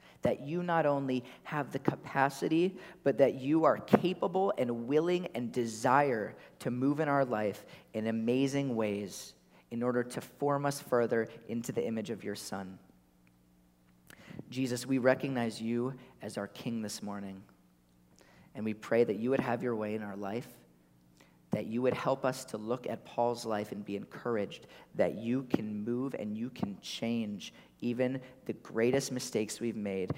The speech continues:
in order to glorify your name. Lord, we pray that your will would be done in our communities,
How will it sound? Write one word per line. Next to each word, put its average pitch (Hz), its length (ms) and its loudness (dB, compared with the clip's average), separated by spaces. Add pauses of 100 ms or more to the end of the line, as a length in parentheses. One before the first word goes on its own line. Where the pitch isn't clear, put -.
(160)
in 101 140 -6
order 113 200 0
to 113 140 -4
glorify 104 480 -2
your 98 200 -2
name. 92 300 -8 (2750)
Lord, 104 220 2
we 98 80 -4
pray 113 360 4
that 110 120 -2
your 113 200 0
will 110 240 0
would 110 120 0
be 104 120 -4
done 101 220 -4
in 104 120 -4
our 95 100 -10
communities, 113 720 -6